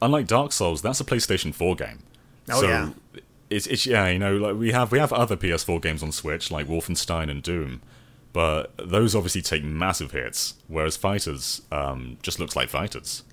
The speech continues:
Speaker 2: Mm-hmm. Yeah, not as much. So, yeah, that's cool. Uh,
Speaker 1: Yeah.
Speaker 2: I, I'm, I'm not sure I'll pick it up right away. Honestly, the next game I think I might pick up is Soul Calibur six, 'cause I've heard a lot of good things,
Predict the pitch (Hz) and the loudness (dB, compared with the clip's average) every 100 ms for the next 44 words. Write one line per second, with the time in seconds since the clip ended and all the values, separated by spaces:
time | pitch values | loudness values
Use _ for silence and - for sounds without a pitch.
0 | - 113 101 95 - - - 101 95 107 | -8 -6 -8 -12 -20 -20 -14 -12 -8 -6
1 | 113 110 107 98 107 101 - - - - | -6 -4 -4 -4 -4 -6 -6 -12 -14 -18
2 | - - - - - 131 120 120 - 262 | -20 -20 -20 -10 -2 0 0 -4 -4 2
3 | 302 196 - 254 - 208 147 110 - 156 | 4 2 -2 -6 0 2 2 -2 -10 -4
4 | 143 139 139 135 139 - - - - 82 | -2 0 0 -2 -6 -14 -18 -12 -8 -6
5 | 160 151 143 - - 175 208 180 214 226 | -4 -2 -2 -4 -6 0 0 0 2 2
6 | - 196 180 185 170 160 160 147 147 156 | 4 2 2 2 2 2 4 6 6 6
7 | 135 170 170 170 143 139 - - 135 123 | 6 4 6 4 4 2 -2 0 0 2
8 | 123 - 135 123 117 131 - 143 - 127 | 0 0 0 0 2 0 -2 -4 0 0
9 | 131 110 123 113 120 120 107 - 117 127 | 0 -2 -2 -2 -2 -2 -2 -4 -4 -4
10 | - 131 117 135 127 110 107 123 123 107 | -4 -2 -2 0 0 2 0 0 -2 -2
11 | 117 120 135 | -2 -2 -2